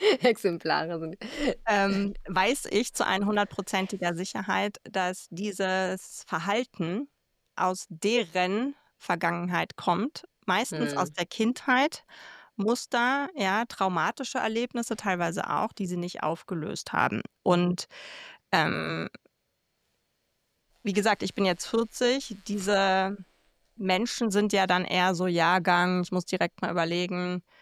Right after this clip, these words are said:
Speaker 2: neunzehnhundertfünfzig, einundfünfzig, sind das Babyboomer? Ich bin mir jetzt gerade nicht sicher.
Speaker 1: Ich auch nicht.
Speaker 2: Ähm, aber halt schon ein bisschen älter,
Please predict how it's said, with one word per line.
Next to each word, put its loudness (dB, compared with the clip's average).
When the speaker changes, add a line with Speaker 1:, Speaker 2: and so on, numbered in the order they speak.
Speaker 2:
neunzehnhundertfünfzig, -2
einundfünfzig, -2
sind -6
das -6
Babyboomer? -2
Ich -10
bin 0
mir 2
jetzt -4
gerade 0
nicht -6
sicher. -2
Speaker 1:
Ich 2
auch 0
nicht. -2
Speaker 2:
Ähm, -6
aber 2
halt 0
schon -2
ein 0
bisschen -2
älter, 0